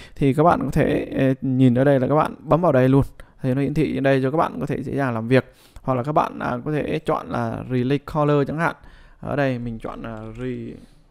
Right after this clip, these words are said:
Relay Color. Đấy.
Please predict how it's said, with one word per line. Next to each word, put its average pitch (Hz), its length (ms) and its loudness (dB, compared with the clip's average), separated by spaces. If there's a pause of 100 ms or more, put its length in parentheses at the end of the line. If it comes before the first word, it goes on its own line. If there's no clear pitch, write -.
(1700)
Relay 123 200 0
Color. 139 400 6 (480)
Đấy. 123 280 -2